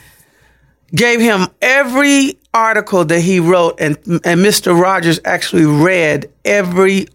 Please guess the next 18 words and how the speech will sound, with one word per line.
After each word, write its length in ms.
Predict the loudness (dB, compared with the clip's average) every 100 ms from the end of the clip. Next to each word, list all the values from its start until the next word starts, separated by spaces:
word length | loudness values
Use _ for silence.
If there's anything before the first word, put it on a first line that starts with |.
| -6
article 460 | -2 -2 -2 -2 -2
that 240 | -2 -2
the 80 | -2
man 300 | 0 0 0
wrote, 180 | -2 -4 -18 -4
knowing 720 | 2 4 4 4 2 2 0 0
how 280 | 0 0
he 400 | 0 0 0 -4 _ _ _ _
just 300 | -2 0 0
defamed 680 | -4 -2 -2 0 2 2 2
and, 380 | 2 0 -2 -4 _ _ _ -20 -18 -6
and, 380 | -2 0 0 0
um, 560 | 0 0 0 -2 -4 -4
and, 560 | -2 0 0 0 -2 -2
you 120 | 0
know, 160 | 2 0
did 500 | 0 2 2 0 -6 _ -20 _
his, 600 | -2 0 2 0 -4